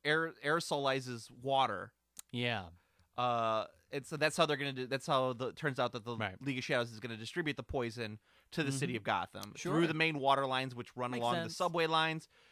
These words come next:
Speaker 1: Which I don't know why you have the water lines that are exposed. That doesn't make sense, but whatever.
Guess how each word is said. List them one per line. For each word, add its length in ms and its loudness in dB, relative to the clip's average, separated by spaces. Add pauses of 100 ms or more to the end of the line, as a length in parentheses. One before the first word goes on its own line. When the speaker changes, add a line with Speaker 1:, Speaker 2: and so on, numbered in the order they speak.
(160)
Speaker 1:
Which 180 0
I 80 2
don't 100 -2
know 80 0
why 280 4
you 160 -2
have 200 2
the 80 -2
water 280 6
lines 320 4
that 100 0
are 80 2
exposed. 720 2
That 100 0
doesn't 220 -8
make 160 -14
sense, 720 0
but 300 -2
whatever. 460 -10